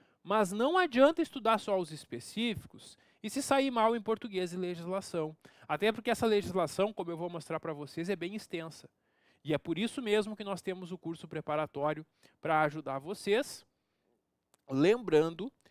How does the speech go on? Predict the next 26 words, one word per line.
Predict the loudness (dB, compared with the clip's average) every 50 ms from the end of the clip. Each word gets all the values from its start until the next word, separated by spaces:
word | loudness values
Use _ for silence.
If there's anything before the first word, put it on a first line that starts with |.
| _ _
que | _ -8
nós | -2 -2 -2 -2 -2
também | -2 -4 -4 -2 -4 -4 -4 -4
temos | -2 0 0 0 0 -2 0 0
a | 0
possibilidade | 0 -2 -2 -2 -2 -2 -2 -4 -8 -8 -8 -6 -6 -4 -2 0 0 0 0 0 -2 -6 -10 -14 -16 -16 _ _ _ _ _
de | 0 2 2
adquirir | 2 2 0 -4 -6 -4 -4 -2 -4 -4
o | -6
curso | -8 -8 -6 -6 -6 -6 -10 -12
por | -12 -10 -10 -12 -10
disciplina. | -12 -14 -14 -12 -12 -12 -12 _ -6 -6 -4 -2 -4 -4 -6 -10 -20 _ _ _ _ _ _
Se | -20 -16 -14
tu | -12 -6
quiser | -4 -4 -2 2 4 4 4
adquirir | 2 0 -6 -8 -6 -6 -6
somente | -2 -2 -2 -2 -2 -6 -8 -8
o | -10
curso | -8 -8 -8 -8 -8 -12
de | -10 -8 -6
língua | -6 -4 -4 -6 -6
portuguesa, | -4 -6 -8 -8 -8 -10 -8 -6 -4 -4 -4 -4 -6 -10 -14 -16 _ _ _ _ _ _ _
ou | 2 4 4 4
somente | 4 2 0 0 0 -4 -6 -6 -6 -8
de | -6 -4 -2
legislação, | -2 -2 -2 -4 -6 -6 -6 -4 -6 -6 -8 -8 -6 -4 -4 -4 -6 -8